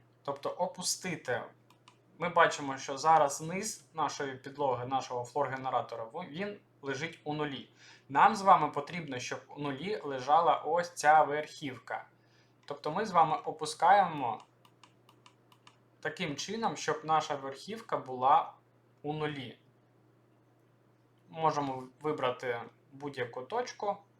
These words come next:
верхівки і ось таким чином опустити до нуля. Можна таким способом зробити, а можна зробити інакше. Просто ось тут,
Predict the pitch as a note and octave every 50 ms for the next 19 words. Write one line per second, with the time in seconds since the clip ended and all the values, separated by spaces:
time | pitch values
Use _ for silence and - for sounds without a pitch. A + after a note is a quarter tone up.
0 | _ _ _ D#3 D#3+ E3 D#3+ - - E3 D#3+ - - - _ _ _ G#3+ A3+ A3
1 | E3+ D#3 D3+ D3+ - - C4 C4+ A#3 - - _ - F3+ D#3+ C#3 C#3 C3+ - -
2 | A3 A#3+ A3+ F#3 C#3+ - - D3+ C3+ - C#3+ C#3 - - - A3 A3 - - C#3+
3 | B2+ B2+ B2+ C#3+ D#3+ F3+ F#3 F#3 E3 D#3 D#3+ D3+ C#3 C3 - - - - _ _
4 | _ _ _ - _ _ _ _ _ _ _ _ _ _ _ _ - _ _ -
5 | _ _ _ _ _ _ _ _ _ _ _ _ C#3+ D#3 E3 D#3+ E3+ D#3+ D3+ -
6 | C#3+ - - F#3+ G#3+ A3 - - _ G3 E3+ - E3 D3+ D3 C#3 C#3 C3 C#3 C#3
7 | C3+ C3 B2 B2 - - - - - - C3+ C3 C3 C#3+ F3 G3+ G#3+ G#3 E3+ C3+
8 | B2+ C3 C3+ C#3+ C3+ C3+ D3+ D#3 D#3 - C#3+ C#3 - - _ _ _ _ _ _
9 | _ _ _ _ - D3+ D3+ C#3+ B2+ A#2 - - - A2+ A#2 - _ _ _ -
10 | D#3+ F3 E3+ E3+ - - C#3+ C3 - - - _ _ _ _ _ _ _ - D#3
11 | D3+ C#3 C3+ C3 - - - F3 G#3 A#3+ A#3+ -